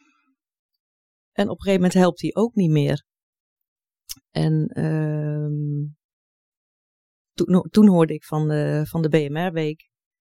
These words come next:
eh, van mijn zus. En, eh, het had haar zoveel gebracht dat ze zei van, "Ik gun jou die week ook." En toen dacht ik, "Als ik dit niet, ik weet niet wat ik anders nog moet doen.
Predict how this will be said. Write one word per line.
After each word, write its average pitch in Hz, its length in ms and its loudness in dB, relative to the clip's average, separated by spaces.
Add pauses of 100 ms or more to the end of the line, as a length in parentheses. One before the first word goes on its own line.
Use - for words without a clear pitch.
(340)
eh, 156 320 -4
van 170 160 -2
mijn 160 120 2
zus. - 420 0 (640)
En, 160 400 -2
eh, 156 260 -2
het 156 120 -6
had 165 140 -2
haar 156 200 -4
zoveel 175 400 -2
gebracht 160 600 -6
dat - 280 -10
ze - 120 -6
zei 151 280 -2
van, 151 240 -6
"Ik - 100 -10
gun 175 200 0
jou 147 180 -2
die 151 140 -4
week 151 260 -2
ook." - 500 -2
En 160 180 -8
toen 165 180 -4
dacht 160 240 -6
ik, - 180 -12
"Als 147 140 -8
ik 151 100 -8
dit - 180 -2
niet, 165 320 -8
ik 165 160 -8
weet 160 180 0
niet 170 140 -4
wat 165 120 -4
ik 165 100 -8
anders 190 320 -4
nog 190 180 -6
moet 185 160 -2
doen. 190 300 -2